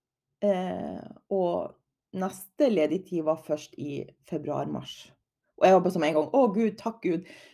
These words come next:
Eh, da, februar, mars er så fint. Da har jeg god tid på meg til, og, ja, ikke vet jeg hva jeg tenkte, kanskje, eh, ja,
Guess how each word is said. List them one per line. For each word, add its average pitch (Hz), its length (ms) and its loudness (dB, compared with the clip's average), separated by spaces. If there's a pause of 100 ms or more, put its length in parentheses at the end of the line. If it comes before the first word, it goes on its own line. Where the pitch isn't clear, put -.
(180)
Eh, 170 840 2 (1300)
da, 196 100 6 (680)
februar, 269 320 4
mars 247 300 0
er 220 100 -2
så 214 320 0
fint. - 460 -10
Da 220 180 2
har 240 140 2
jeg 208 180 -4
god 320 360 0
tid 285 280 0
på 294 120 4
meg 277 360 4
til, 190 300 4
og, 185 300 4 (260)
ja, - 160 0
ikke 175 240 -2
vet 175 160 0
jeg 202 140 4
hva 202 80 4
jeg 190 80 0
tenkte, 190 360 2
kanskje, 185 280 0 (880)
eh, - 160 -16 (440)
ja, 110 140 2